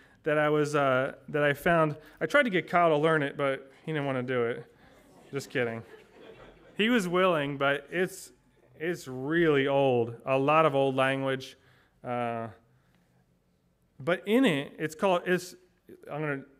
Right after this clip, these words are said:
I'm gonna tell you, you guys have to look it up on your own. "From whence this fear and unbelief?" From whence this fear and unbelief? Really old hymn.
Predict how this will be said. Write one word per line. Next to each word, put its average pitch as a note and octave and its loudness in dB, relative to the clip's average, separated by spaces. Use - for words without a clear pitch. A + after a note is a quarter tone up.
I'm D#3 -2
gonna F3 2
tell F3+ 0
you, C#3 0
you D3 -6
guys D3 0
have C#3+ -6
to C3+ -8
look D3 -4
it D3+ -2
up C#3 -4
on C3 -2
your C3 -2
own. B2 -2
"From F#3 2
whence A#3 0
this F3 -6
fear G3+ -2
and F3+ -2
unbelief?" D3+ -4
From D3 -2
whence F#3 0
this - -4
fear D#3 -2
and C#3 -2
unbelief? B2+ -6
Really G#3+ 4
old G3 4
hymn. F3+ 0